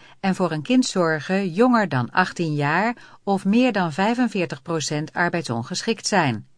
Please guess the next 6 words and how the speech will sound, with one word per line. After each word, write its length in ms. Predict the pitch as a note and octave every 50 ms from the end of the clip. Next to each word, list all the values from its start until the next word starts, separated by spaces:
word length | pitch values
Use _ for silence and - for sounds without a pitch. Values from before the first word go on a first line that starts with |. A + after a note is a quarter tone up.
| _ _ _ - _ - - _ _ _ _ _ _ _ _ - _ _ _ _ - - - -
Het 140 | A3+ A3
kan 200 | - - G3+ F#3+
gaan 280 | - - G3+ G3+ G#3+ A3
om 80 | G3+ D3+
een 120 | B2+ B2+
huwelijkspartner 1040 | B2+ E3 F#3+ G3+ G3 F3 D#3+ - - - E3 D3 D3 C#3+ C#3 - D#3+ F3 G3 G#3+